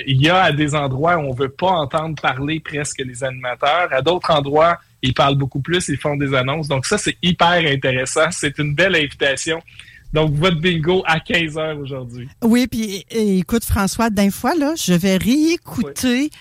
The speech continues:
Speaker 1: Oui.
Speaker 2: euh, ce qu'on a filmé parce qu'on est diffusé sur YouTube en même temps. Parce que pendant que je fais la validation, ben, il se passe plein d'affaires comiques.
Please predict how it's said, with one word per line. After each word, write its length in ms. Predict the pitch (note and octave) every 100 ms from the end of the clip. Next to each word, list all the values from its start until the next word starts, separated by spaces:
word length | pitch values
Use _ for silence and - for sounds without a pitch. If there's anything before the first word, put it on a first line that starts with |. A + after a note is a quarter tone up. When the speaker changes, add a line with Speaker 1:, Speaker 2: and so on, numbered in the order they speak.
| - -
Speaker 1:
Oui. 60 |
Speaker 2:
euh, 400 | E3+ E3 E3 E3
ce 140 | E3 -
qu'on 200 | F#3+ E3+
a 60 |
filmé 340 | F3+ - F3 A3
parce 160 | A#3
qu'on 140 | - E3
est 160 | D#3+
diffusé 300 | - - E3
sur 180 | G3+ A3
YouTube 400 | F#3 D#3+ D3 G#3 A#3
en 80 | D#3+
même 260 | D3 D3
temps. 240 | - B3 C#4 - - _
Parce 180 | F#3 -
que 80 |
pendant 360 | F#3 G#3+ A#3 D#4+
que 120 | - A3+
je 80 |
fais 100 | -
la 140 | B3+ G#3
validation, 880 | F#3 F3+ A3 G3 D#3+ - F#3+ A#3+ E4 - - - E3
ben, 120 | F#3+
il 80 | G3+
se 80 | -
passe 300 | B3+ C#4+ -
plein 340 | - A3+ C#4
d'affaires 400 | A3+ F#3 A3 F#3+ -
comiques. 580 | F#3+ F3+ G3 - -